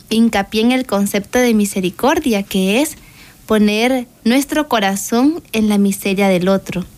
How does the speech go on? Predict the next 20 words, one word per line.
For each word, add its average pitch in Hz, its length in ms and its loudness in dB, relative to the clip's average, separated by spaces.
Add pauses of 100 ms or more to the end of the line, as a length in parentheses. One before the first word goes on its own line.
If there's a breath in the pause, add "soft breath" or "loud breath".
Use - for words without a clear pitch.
(140)
Y 233 540 4
ahora 294 640 2
vamos 254 400 2
a 247 80 0
ver 226 160 -2
esa 285 260 0
misericordia 226 920 0
como 220 360 2
un 220 140 2
regalo 196 540 0
de 180 160 0
Dios 220 380 0
para 214 360 0
toda 285 420 0
la 226 200 2
humanidad. 196 500 0 (640 loud breath)
Quizás 277 280 -2
podemos 311 500 2
pensar, 226 720 -2
eh, 202 340 -2